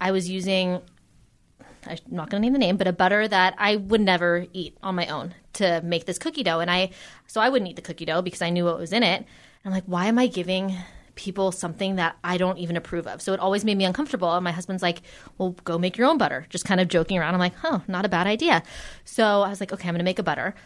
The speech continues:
But like I said, my sister-in-law has so many allergies. She's allergic to nuts, so many things. And I know a lot of people are.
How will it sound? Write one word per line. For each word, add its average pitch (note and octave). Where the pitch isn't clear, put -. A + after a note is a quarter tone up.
But G3
like G3
I G#3+
said, F#3+
my F3
sister-in-law G3
has E3
so F#3+
many F#3
allergies. D#3+
She's E3
allergic D#3+
to C4+
nuts, D4+
so G#3
many F#3+
things. F#3
And F#3+
I G3
know G3+
a -
lot E3+
of E3+
people G3+
are. G3+